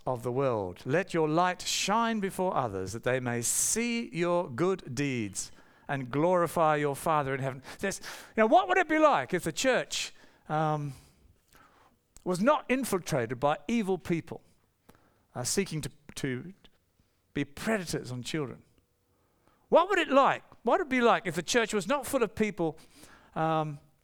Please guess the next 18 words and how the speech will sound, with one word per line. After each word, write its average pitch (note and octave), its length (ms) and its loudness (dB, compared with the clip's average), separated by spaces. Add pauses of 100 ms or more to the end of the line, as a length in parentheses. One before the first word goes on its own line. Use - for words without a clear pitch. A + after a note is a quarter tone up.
(1400)
who'd D#3+ 160 -2
been D#3+ 220 -2
totally A#3 260 0
captivated C#3 560 0
by, C3+ 240 4
by C#3 360 0
ego C3+ 420 0
and, G2+ 200 -8 (680)
and, A#2+ 400 -8
um, A2+ 300 -6 (600)
who C#3+ 80 -4
somehow G#3 420 2
don't G#3 260 0
look F#3+ 180 -2
very G#3+ 220 2
much F#3 240 -2
like E3+ 240 0
a, C#3+ 60 -12